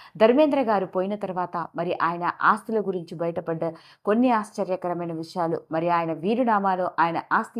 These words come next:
ఎవరికి చెందుతుందని రాశాడో తెలుసా అంటూ వచ్చిన వార్త ఇప్పుడు నెట్టింట్లో వైరల్ అవుతోంది. ఇక ఆ వివరాల్లోకి వెళ్తే, ధర్మేంద్ర గారు ఓ పంజాబీ కుటుంబానికి చెందిన వ్యక్తి అన్న సంగతి మనందరికీ తెలుసు.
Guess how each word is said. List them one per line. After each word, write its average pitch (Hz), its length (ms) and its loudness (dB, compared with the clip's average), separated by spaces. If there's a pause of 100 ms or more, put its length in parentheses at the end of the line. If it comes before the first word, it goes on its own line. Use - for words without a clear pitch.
ఎవరికి 214 280 -4
చెందుతుందని 180 680 -8
రాశాడో 165 340 -6
తెలుసా 160 340 -8
అంటూ 165 200 -6
వచ్చిన 160 260 -12
వార్త 151 280 -6 (540)
ఇప్పుడు 165 240 -10
నెట్టింట్లో 165 460 -8
వైరల్ 151 300 -8
అవుతోంది. 147 400 -10 (200)
ఇక - 140 -12 (100)
ఆ 160 80 -2
వివరాల్లోకి 196 600 -2
వెళ్తే, 165 280 -4 (340)
ధర్మేంద్ర 285 480 6
గారు 247 240 6
ఓ 226 160 4
పంజాబీ 208 520 0
కుటుంబానికి 180 520 -6
చెందిన 170 300 -6
వ్యక్తి 160 260 -8
అన్న 170 120 -6
సంగతి 165 400 -8
మనందరికీ 160 500 -8
తెలుసు. 151 340 -14